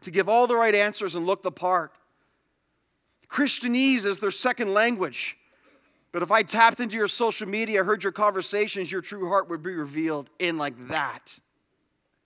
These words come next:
The young adult who seeks to exhort others in truth.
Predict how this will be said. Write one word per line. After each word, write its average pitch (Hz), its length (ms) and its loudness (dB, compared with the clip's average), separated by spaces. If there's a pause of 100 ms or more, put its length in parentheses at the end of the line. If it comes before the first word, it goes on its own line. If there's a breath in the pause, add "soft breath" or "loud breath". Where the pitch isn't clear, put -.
(1700)
The 143 80 -12
young 170 200 0
adult 165 380 -2
who 147 100 -4
seeks 175 320 -8
to 165 140 -6
exhort 156 300 -4
others 160 400 -2
in 127 60 -8
truth. - 500 -8